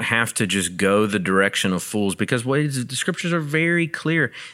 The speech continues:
The end is going to be destruction. The end is going to be suffering.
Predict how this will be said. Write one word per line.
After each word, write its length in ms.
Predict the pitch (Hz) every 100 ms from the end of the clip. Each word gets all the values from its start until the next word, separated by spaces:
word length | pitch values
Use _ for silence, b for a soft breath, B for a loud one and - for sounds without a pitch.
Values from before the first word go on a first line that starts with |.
| _
The 200 | 139 -
end 400 | 147 151 165 165
is 240 | - 135 117
going 460 | 117 127 139 139
to 160 | 127 127
be 380 | 107 117 120 127
destruction. 1000 | 120 117 113 - - 117 120 - 107 98
The 180 | 101 -
end 400 | 117 131 151 131
is 180 | 120 113
going 380 | 117 113 120 113
to 80 |
be 180 | 104 110
suffering. 840 | - - - 107 - 98 85 78